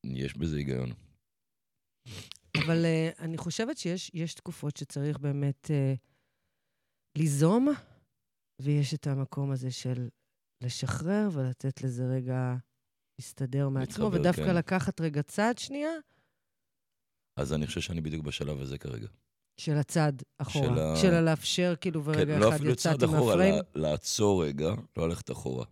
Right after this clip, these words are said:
Speaker 1: פשוט להאט את ההתקדמות קצת,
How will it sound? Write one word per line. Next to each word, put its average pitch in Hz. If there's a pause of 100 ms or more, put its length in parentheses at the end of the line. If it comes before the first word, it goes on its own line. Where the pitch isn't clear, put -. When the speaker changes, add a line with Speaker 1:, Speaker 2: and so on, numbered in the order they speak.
Speaker 1:
פשוט - (640)
להאט 67
את 71
ההתקדמות 67
קצת, -